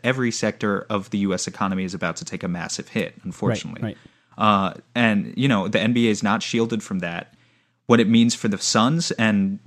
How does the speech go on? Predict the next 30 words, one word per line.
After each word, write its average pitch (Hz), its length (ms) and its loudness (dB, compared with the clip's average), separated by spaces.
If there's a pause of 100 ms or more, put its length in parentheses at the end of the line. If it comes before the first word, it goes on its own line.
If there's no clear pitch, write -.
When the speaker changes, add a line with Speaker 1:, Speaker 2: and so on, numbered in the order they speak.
(220)
Speaker 1:
for 120 240 0
other 110 220 2
teams 123 400 2
going 113 220 2
forward 120 240 0
in 113 80 2
free 107 220 -2
agency, 110 380 -2
I 107 120 0
couldn't 107 260 0
exactly 98 420 0
tell 98 220 -4
you 92 140 -2
at 80 80 -8
this 78 160 -8
point. - 280 -10 (300)
But 107 140 2
so, 110 260 4
you 113 100 4
know, 110 120 6
we're 107 120 4
waiting 139 280 2
for 156 120 -2
some 143 200 -2
more 120 100 0
concrete 120 400 0
answers 110 320 0
there 117 240 4
too, 123 300 -2
because 98 400 -2